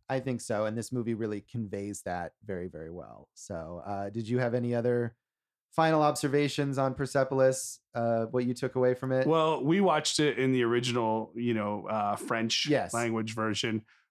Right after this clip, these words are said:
Speaker 2: Um, they obviously have, uh, other languages that it's been translated into, um, with voiceovers. And I, I kinda wanna watch it in English because, uh, the uncle that we talked about, Uncle Anoush,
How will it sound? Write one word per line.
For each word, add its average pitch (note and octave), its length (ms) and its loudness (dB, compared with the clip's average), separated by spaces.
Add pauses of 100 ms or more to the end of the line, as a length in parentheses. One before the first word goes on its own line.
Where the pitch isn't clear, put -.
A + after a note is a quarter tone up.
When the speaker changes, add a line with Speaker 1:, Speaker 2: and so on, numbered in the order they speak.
Speaker 2:
Um, A2 720 2
they A2+ 360 0
obviously A2+ 460 -2
have, G#2+ 180 -4 (240)
uh, A2 260 -4
other A#2 240 -2
languages G#2+ 540 -2
that G#2 140 -2
it's G2+ 100 -8
been G#2 160 -6
translated G#2+ 560 -6
into, G#2 480 -4 (460)
um, G2+ 340 0
with G2+ 180 -4
voiceovers. A2+ 760 0 (280)
And B2 400 0
I, B2+ 340 0
I C#3+ 40 -2
kinda G3+ 300 2
wanna A3+ 180 4
watch E3+ 400 0 (100)
it C#3 260 0 (140)
in C#3 280 2
English D3+ 480 2
because, B2+ 500 2 (140)
uh, B2 220 -2
the B2 160 0
uncle B2+ 260 0
that A#2+ 100 0
we A#2+ 80 0
talked A#2 300 -4
about, A2+ 360 -2
Uncle B2+ 260 -4
Anoush, B2 480 0